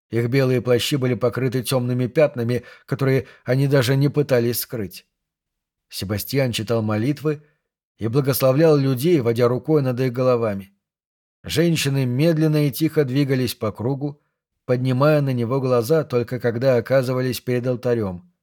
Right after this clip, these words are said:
Стоявшие кольцом мужчины не обращали на Себастьяна никакого внимания. И тут Лоури едва не вскрикнул. Он увидел, что происходит на самом деле. Когда женщины оказывались позади алтаря,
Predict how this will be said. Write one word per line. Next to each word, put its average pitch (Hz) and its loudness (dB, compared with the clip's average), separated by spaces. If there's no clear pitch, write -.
Стоявшие 123 0
кольцом 117 0
мужчины 127 -4
не 123 -2
обращали 127 0
на 120 -2
Себастьяна 117 0
никакого 127 -4
внимания. 104 -8
И 95 -10
тут 156 -2
Лоури 135 2
едва 123 0
не 143 -2
вскрикнул. 117 -6
Он 127 0
увидел, 160 2
что 156 0
происходит 160 2
на 165 4
самом 147 0
деле. 113 -4
Когда 120 0
женщины 135 0
оказывались 131 -2
позади 123 -2
алтаря, 117 0